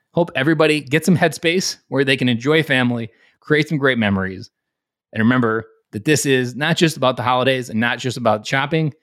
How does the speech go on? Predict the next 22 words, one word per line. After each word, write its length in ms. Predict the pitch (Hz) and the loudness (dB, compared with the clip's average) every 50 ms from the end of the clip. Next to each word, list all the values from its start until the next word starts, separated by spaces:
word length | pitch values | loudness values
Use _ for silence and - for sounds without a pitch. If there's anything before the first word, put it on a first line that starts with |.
| _ _ _ _ _ _ _ _ | _ _ _ _ _ _ _ _
but 100 | - 139 | 2 2
it's 120 | 139 - - | 2 2 0
about 240 | 131 135 123 120 | 0 0 0 0
connecting 360 | - - 143 151 151 - 156 143 | 0 0 0 0 0 -2 -2 -4
as 120 | 127 - | -2 -2
family, 420 | - 127 120 120 120 117 113 110 | -2 0 0 0 0 -2 -2 -4
showing 240 | 101 - 160 160 135 | -2 0 2 4 4
gratitude 580 | 110 123 131 131 139 139 120 - 143 139 131 123 | 4 4 2 2 0 -2 -2 -2 -2 -2 -2 -6
for 140 | - - - | -10 -12 -10
all 240 | - - 131 135 143 | -4 -2 0 2 2
that 100 | 135 127 | 0 0
we 100 | 117 117 | -2 -4
have 240 | 120 - 135 143 143 | -4 -4 -2 -2 -2
in 160 | 147 147 143 | -2 -2 -2
life, 340 | 143 143 143 143 139 - - _ _ _ _ _ _ _ _ | -2 0 -2 -2 -2 -4 -10 _ _ _ _ _ _ _ _
because 180 | - - 104 | -6 -4 -4
we 100 | 101 107 | -2 -2
do 280 | 107 104 123 135 135 135 | -4 -2 0 0 2 2
have 180 | 123 127 123 | 0 0 0
abundance 600 | 113 110 104 113 113 110 107 117 110 110 107 - | -2 -4 -4 -2 -2 -2 0 0 -2 -2 -4 -6
in 180 | - - 110 107 | -6 -4 -2 0
life. 360 | 107 104 98 95 95 - - | 2 2 2 2 0 -4 -10